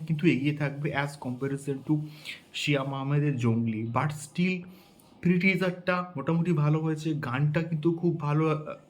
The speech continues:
লাগছে। ব্যাক স্টোরি খুব ভালো হলে, গল্প ভালো হলে, কনটেন্ট ভালো হলে দর্শক কিন্তু দেখবে।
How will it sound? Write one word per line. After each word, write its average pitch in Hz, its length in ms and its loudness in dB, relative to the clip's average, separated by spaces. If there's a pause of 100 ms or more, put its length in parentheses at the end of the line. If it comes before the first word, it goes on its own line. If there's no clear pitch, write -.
(200)
লাগছে। 147 720 -2 (300)
ব্যাক 123 260 0
স্টোরি 180 280 2
খুব 175 200 -2
ভালো 160 280 2
হলে, 165 380 -2 (100)
গল্প 143 420 0
ভালো 156 300 0
হলে, 156 200 0
কনটেন্ট 147 480 -2
ভালো 147 220 -2
হলে 156 120 0
দর্শক 135 420 -4
কিন্তু 151 240 -2
দেখবে। 110 360 -4